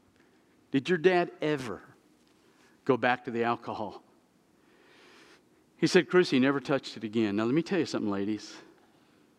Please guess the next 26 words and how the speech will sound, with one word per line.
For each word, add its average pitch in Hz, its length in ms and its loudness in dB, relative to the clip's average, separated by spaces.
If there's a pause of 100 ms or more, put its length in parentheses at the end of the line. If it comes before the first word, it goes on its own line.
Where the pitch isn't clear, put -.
(840)
If - 120 -4
she 226 220 4
had 170 160 4
talked 143 300 2
him 131 120 2
out 123 160 2
of 113 80 -6
the 117 100 2
alcohol, 113 680 -2
he'd - 220 -2
have 117 80 -6
gone 110 220 -2
back 92 320 -6
to - 60 -14
it - 140 -20 (1500)
when 143 180 6
his 131 200 0
world 123 380 2
cratered. 92 440 -6 (1400)
But 143 260 6
when 139 280 4
Jesus 156 680 0 (180)
deals 107 380 2
with 104 180 0
a 98 40 -2
man, 95 300 -4